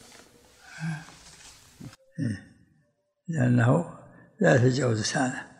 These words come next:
هذا مبتلى، نسأل الله السلامة والعافية.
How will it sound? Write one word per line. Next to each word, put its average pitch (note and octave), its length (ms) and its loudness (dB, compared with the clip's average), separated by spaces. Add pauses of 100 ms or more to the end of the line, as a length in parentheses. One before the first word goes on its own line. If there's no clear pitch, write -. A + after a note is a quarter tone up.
(580)
هذا A#2 180 2
مبتلى، C3 720 2
نسأل C3+ 240 -2
الله A#2+ 140 -2
السلامة B2 440 -2
والعافية. B2 480 -2